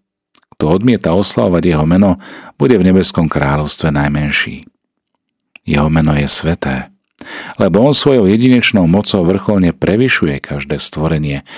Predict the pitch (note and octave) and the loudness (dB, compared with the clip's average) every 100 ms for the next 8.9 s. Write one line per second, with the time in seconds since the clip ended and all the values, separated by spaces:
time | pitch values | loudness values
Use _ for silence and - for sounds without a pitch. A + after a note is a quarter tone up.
0 | - - - E2 A2 A#2+ F2+ F#2 G#2+ B2 | -20 -18 -6 -2 2 2 2 0 0 0
1 | A2+ D#2+ - F2+ - G#2 - A2 A2 - | 0 0 -2 -4 -4 -6 -4 -4 -4 -2
2 | D2+ C2 B1 - _ _ _ _ _ _ | -4 -6 -12 -18 _ _ _ _ _ _
3 | _ _ _ A#2 B2 G#2+ F#2 F2 F2+ F#2+ | _ _ _ 0 2 2 2 2 2 2
4 | G2 F2+ D#2+ D3 - - - - - - | 2 2 0 -2 -6 -16 -20 -14 -6 0
5 | F#2+ F#2 F#2 A#2+ A#2 B2+ G2 C#2+ C#2+ D2 | 0 0 0 0 0 0 0 -2 -6 -10
6 | C2 - - - - F#2 F2+ D#2+ - G2 | -12 -16 -20 -20 -4 0 0 0 -2 0
7 | A2+ B2 B2 A#2+ A#2+ D#2 - D#2+ F2 F#2 | 0 0 0 2 2 0 0 2 2 2
8 | D2+ D2 - D#2 D#2+ D2+ - - C#2+ | 0 -2 -4 -6 -6 -6 -8 -8 -12